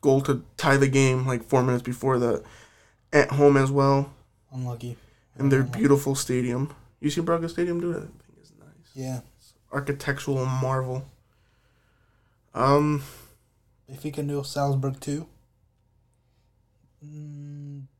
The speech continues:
Speaker 2: doesn't help that they had a red card very early.
Speaker 1: Yeah. I can't even remember much from that game.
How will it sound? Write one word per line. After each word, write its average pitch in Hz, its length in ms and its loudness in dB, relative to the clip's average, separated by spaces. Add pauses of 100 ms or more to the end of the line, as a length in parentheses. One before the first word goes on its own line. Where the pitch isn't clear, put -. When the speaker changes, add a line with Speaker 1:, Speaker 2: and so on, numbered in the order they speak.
(500)
Speaker 2:
doesn't 143 220 0
help 131 200 -4
that 123 100 -16
they 120 200 -12
had 120 320 -8
a 117 60 -6
red 117 180 -8
card 120 180 -8
very 117 240 -12
early. 131 280 -8 (340)
Speaker 1:
Yeah. - 60 -20 (680)
I 123 40 -8
can't 120 120 -8
even 123 140 -2
remember 120 280 -2
much 123 200 -6
from 135 120 -8
that 131 160 -6
game. 143 300 -6